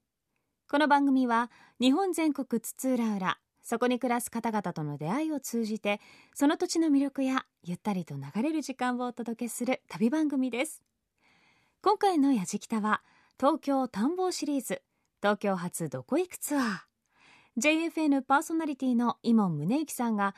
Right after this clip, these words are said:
やじきたスタッフと一緒に気になるエリアをブラブラとお散歩しながら、東京の意外な魅力を発見しようというシリーズ企画です。さあ、訪れたのは中央区東銀座。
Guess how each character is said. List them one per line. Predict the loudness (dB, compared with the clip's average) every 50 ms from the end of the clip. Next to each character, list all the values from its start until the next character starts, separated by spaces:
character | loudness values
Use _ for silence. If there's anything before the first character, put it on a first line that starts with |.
| -12 _ _ _ _ 0
や | 0 2
じ | 2 0
き | -2 -2
た | -4 -4 -4
ス | -2
タ | -2 -2 -4
ッ | -4
フ | -4 -6
と | -4 -2
一 | -2 -2
緒 | 0 4 4
に | 6 6 4 2 -2 _ _ _ _
気 | -2 0 2
に | 2 2
な | 2 2
る | 0 0
エ | -2 -2
リ | -2 -4 -4
ア | -6 -8
を | -8
ブ | -6 0 2
ラ | 2 2
ブ | 2 0
ラ | -2 -2 -2
と | -2 -2 -2 -2 -4
お | -4
散 | -2 -2 -2 -2
歩 | -2 -6 -6
し | -4 -4
な | -4 -4
が | -2 -2 -2
ら、 | -4 -4 -6 _ -18 -20 -20 -20 _ _
東 | 0 0 2
京 | 2 2 4 4
の | 6 6 4 4 2 _
意 | -4 -4 -2
外 | 0 0 2 2 0
な | 0 -2
魅 | -2 -2
力 | -4 -4 -6 -4 -4 -4
を | -4
発 | -4 -4 -6 -6 -6
見 | -4 -2 -2
し | -2 -2 0 0
よ | 0
う | -2 -4
と | -8 -10
い | -8 -8 -8
う | -8 -8
シ | -10 -12 -8 -6
リ | -4 -4
ー | -4
ズ | -4 -6 -8
企 | -8 -8 -8 -6 -6
画 | -4
で | -4 -4 -4
す。 | -4 -6 -12 -18 _ _ _ _ _ _ _ _ _ _ -20 -20 -20 -20 -20 -20 _ _
さ | 0 2
あ、 | 2
訪 | 2 2 0 -2 0 0 0
れ | 0 -2
た | -2 -4
の | -4 -4 -2 -2
は | 0 0 0 -2 -2 -8 _ _ _
中 | -4 -2 0 0 0
央 | 0 -2 -2 -4
区 | -8 _ -2 0 0 0 _ _
東 | _ -10 -8 -4 -2 -2 -2 -2 -2 -4 -4
銀 | -4 -2 -2 -2 0
座。 | 2 0 0